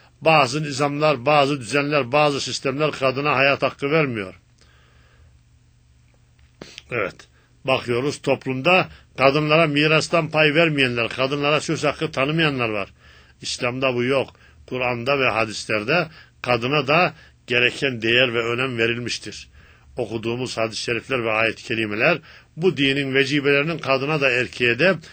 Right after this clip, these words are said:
gerekli olduğunu söylemektedir. İşte burada da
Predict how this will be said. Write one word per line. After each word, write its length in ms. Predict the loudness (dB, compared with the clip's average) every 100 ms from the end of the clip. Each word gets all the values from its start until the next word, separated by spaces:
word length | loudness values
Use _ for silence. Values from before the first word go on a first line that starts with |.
| -20 _
gerekli 400 | 2 2 2 2
olduğunu 360 | 0 0 -2 0
söylemektedir. 600 | 2 2 2 0 0 -2
İşte 300 | -2 -4 0
burada 300 | 2 2 2
da 200 | 2